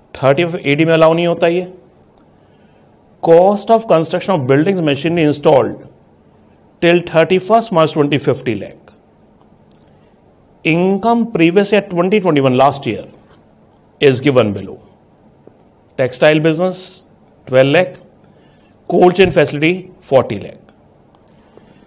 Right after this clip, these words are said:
फर्म के चार पार्टनर्स थे,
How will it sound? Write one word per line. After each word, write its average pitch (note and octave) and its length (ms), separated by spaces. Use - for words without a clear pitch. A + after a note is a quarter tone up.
फर्म G#3 340
के A3+ 140
चार D3+ 300
पार्टनर्स E3+ 540
थे, F#3+ 100